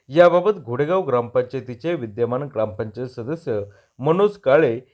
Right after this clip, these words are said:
यांनी आपली भूमिका मांडली. दिनांक तेरा डिसेंबर दोन हजार तेवीस रोजी घोडेगाव ग्रामपंचायत मारुती मंदिराशेजारी असलेल्या सिटी सर्व्हे नंबर एकशे त्र्याहत्तर आणि एकशे पंच्याहत्तर अ या जागेमध्ये अतिक्रमण करून उभ्या केलेल्या इमारतीवर हातोडा मारणार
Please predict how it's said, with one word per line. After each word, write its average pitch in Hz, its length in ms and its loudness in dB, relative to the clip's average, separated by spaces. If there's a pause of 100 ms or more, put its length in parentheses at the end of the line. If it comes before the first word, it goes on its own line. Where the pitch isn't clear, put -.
(160)
यांनी 151 440 0
आपली 147 360 -2
भूमिका 117 420 -6
मांडली. 110 400 -4 (800)
दिनांक 254 300 6 (140)
तेरा 247 220 8
डिसेंबर 247 460 0
दोन 160 240 -2
हजार 131 280 0
तेवीस 110 380 -12
रोजी 117 380 -8 (340)
घोडेगाव 180 460 4
ग्रामपंचायत 131 680 -2 (400)
मारुती 185 380 2
मंदिराशेजारी 220 880 0
असलेल्या 143 500 2
सिटी 160 340 -10
सर्व्हे 160 300 -4
नंबर 160 280 -2
एकशे 131 240 -10
त्र्याहत्तर 117 520 -2 (320)
आणि 160 200 2
एकशे 175 320 -2
पंच्याहत्तर 156 520 -4
अ 151 260 4 (340)
या 185 200 2
जागेमध्ये 156 600 -2
अतिक्रमण 135 680 -6
करून 143 280 -6
उभ्या 120 220 -2
केलेल्या 120 380 0
इमारतीवर 113 640 -4
हातोडा 123 360 -4
मारणार 123 420 0